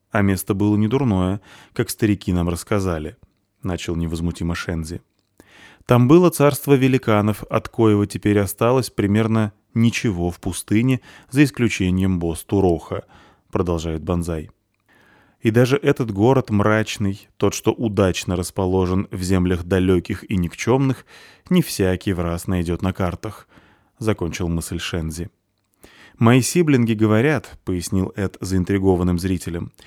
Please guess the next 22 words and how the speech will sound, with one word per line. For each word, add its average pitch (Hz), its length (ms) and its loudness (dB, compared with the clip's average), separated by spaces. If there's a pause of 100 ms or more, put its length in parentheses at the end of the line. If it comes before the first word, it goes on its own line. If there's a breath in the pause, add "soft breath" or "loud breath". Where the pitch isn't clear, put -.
(260 loud breath)
«что - 180 2
даже 123 300 4
если 120 240 0
ты 117 160 0
великан, 104 600 0 (100)
не 101 140 2
забывай 98 380 4
смотреть 104 480 -2
под 107 160 -2
ноги, 101 460 -2 (340 loud breath)
иначе 131 380 2
тебе 123 280 2
однажды 117 360 0
подставит 135 560 -2
подножку 101 520 0
какая-нибудь 101 600 0
слабосильная, 110 840 0
но 101 180 0
коварная 90 640 -2
мелочь, 110 540 -4
вроде 90 400 -4
эльфов. - 500 -6